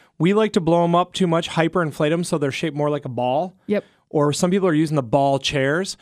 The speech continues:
Speaker 1: And sitting on those, it's hard to sit on those with crappy posture. When you let your lumbar curve slump, you almost wanna fall off the back of the chair. So when you, by nature, when you sit on those, you engage your lower back. I'm not gonna tell you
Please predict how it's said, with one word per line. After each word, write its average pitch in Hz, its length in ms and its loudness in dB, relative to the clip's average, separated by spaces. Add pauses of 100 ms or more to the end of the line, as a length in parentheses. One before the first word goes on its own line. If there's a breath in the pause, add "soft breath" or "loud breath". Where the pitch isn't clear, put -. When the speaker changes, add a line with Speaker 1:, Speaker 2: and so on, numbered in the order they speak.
(440 loud breath)
Speaker 1:
And 147 120 -2
sitting 214 420 2
on 147 200 2
those, 139 320 0
it's 160 240 -4 (160)
hard 208 560 0
to 160 140 -2
sit 196 280 -2
on 180 180 0
those 139 220 -2
with 135 140 -6
crappy 147 340 -2
posture. - 640 -6 (460 soft breath)
When 151 200 0
you 147 180 2
let 165 220 0
your 180 140 0
lumbar 156 360 0
curve 143 280 -4
slump, 170 680 0
you 147 140 0
almost 147 260 -2
wanna 151 160 -2
fall 156 280 -2
off 143 100 -4
the 147 80 -6
back 139 240 -2
of 120 80 -8
the 113 40 -8
chair. 180 380 -4 (300 loud breath)
So 151 260 0
when 147 180 0
you, 139 200 -2
by 143 320 -4
nature, 175 400 -2
when 143 100 -2
you 135 80 -4
sit 202 220 -4
on 185 100 -2
those, 135 220 -4
you 143 120 -2
engage 135 600 -2
your 135 120 -2
lower 127 200 -2
back. 139 320 -4
I'm 190 160 -4
not 294 120 -4
gonna 233 180 -4
tell 196 260 -2
you 135 240 -2